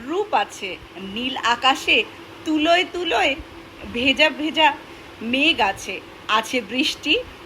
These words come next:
অপূর্ণতার দেশ আমার, এদেশে আছে আমার মায়ের গোড়।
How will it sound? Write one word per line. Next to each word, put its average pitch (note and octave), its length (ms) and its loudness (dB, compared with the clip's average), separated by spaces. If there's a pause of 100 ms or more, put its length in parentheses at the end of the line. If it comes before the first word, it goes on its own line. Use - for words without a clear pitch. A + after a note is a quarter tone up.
(100)
অপূর্ণতার F4+ 880 4
দেশ A#3 280 0
আমার, E3+ 280 -4 (340)
এদেশে C#4 420 0
আছে B3 280 4
আমার A#3+ 420 2
মায়ের G3+ 400 -2
গোড়। - 300 4